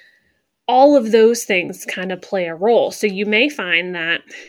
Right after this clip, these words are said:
in one barn, that horse was a harder keeper and required quite a bit of additional concentrate. You change the situation that they're managed in, and all of a sudden they require less. So these are dynamic definitions. Just because a horse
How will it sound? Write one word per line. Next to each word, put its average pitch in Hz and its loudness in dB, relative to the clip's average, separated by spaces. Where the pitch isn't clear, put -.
in 208 -2
one 196 -2
barn, 160 -6
that 180 -10
horse - -14
was 170 -10
a 165 -14
harder 156 -14
keeper 180 -2
and 185 -4
required 165 -10
quite 185 -4
a 180 -4
bit 175 -4
of 170 -6
additional 165 -8
concentrate. 254 -2
You 185 -4
change 180 -4
the 170 -10
situation 185 -6
that 170 -12
they're 156 -14
managed 233 -6
in, 190 -8
and 202 -8
all 180 -12
of 180 -12
a 180 -10
sudden 202 -12
they 202 -8
require 202 -8
less. 214 -4
So - -6
these 226 -4
are 247 0
dynamic 208 -4
definitions. 170 -12
Just 196 -4
because 220 -4
a 208 -8
horse 190 -8